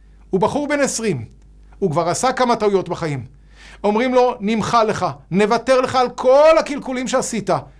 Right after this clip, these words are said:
היום אתה פותח דף חדש." איזה זכות. שכל של בן עשרים, זוך וניקיון ותואר של בן שנה. הוא יוצא לחיים חדשים.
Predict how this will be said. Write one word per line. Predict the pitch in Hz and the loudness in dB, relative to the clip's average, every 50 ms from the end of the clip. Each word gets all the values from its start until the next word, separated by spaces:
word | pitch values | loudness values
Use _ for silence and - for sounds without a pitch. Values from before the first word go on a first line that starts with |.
| - - - | -20 -8 -2
היום | 202 214 214 262 311 302 | -2 0 2 2 2 2
אתה | - - 262 | 2 0 -2
פותח | 254 233 214 214 220 214 202 196 - - - - - | -2 -4 -2 0 0 0 0 0 -4 -12 -18 -14 -4
דף | 147 180 185 185 - | -2 -2 -2 -2 -4
חדש." | - 165 151 139 120 - - - - - - - - - - - - - | -6 -6 -6 -8 -8 -10 -12 -14 -18 -20 -20 -20 -20 -20 -20 -10 -6 -4
איזה | 226 196 160 185 | -2 0 0 -2
זכות. | - - - 185 160 - - - - - - - - - - - | -2 -4 -6 -8 -8 -8 -10 -14 -18 -20 -20 -20 -20 -20 -20 -10
שכל | - - - - 226 220 226 226 294 294 | -6 -4 -2 0 2 2 2 2 0 -2
של | 294 285 | -2 -2
בן | 277 277 277 285 | -2 -2 0 0
עשרים, | 269 269 - 240 240 214 214 214 196 - - - - - - - - - - - - - | 0 -2 -2 -2 -2 0 -2 -2 -6 -10 -16 -20 -20 -20 -20 -20 -20 -20 -20 -20 -12 -8
זוך | 135 113 110 139 226 254 247 - - 185 | -6 -4 0 2 2 2 0 -2 -6 -4
וניקיון | 202 233 220 214 208 - 196 196 196 196 202 202 196 185 | -2 -2 -2 -2 -2 -2 -2 0 0 0 0 0 -2 -4
ותואר | 185 185 - 202 196 175 151 147 143 123 - - - - - - - - - - - - | -4 -2 0 0 0 2 0 -2 -4 -8 -12 -18 -20 -20 -20 -20 -20 -20 -20 -20 -20 -8
של | - 175 160 | -6 -4 -2
בן | 147 160 156 135 | 0 -2 -2 -2
שנה. | - 156 147 135 127 107 - - - - - - - - - - - - - - | -2 -2 -2 -2 -4 -6 -8 -10 -18 -20 -20 -20 -20 -20 -20 -20 -20 -20 -10 -4
הוא | 165 165 | -2 -2
יוצא | 160 156 - - 214 | 0 0 0 0 0
לחיים | 175 - - - 143 127 | 0 -2 -6 -8 -10 -10
חדשים. | - 139 127 117 - - 120 101 98 | -10 -10 -10 -8 -10 -10 -10 -12 -14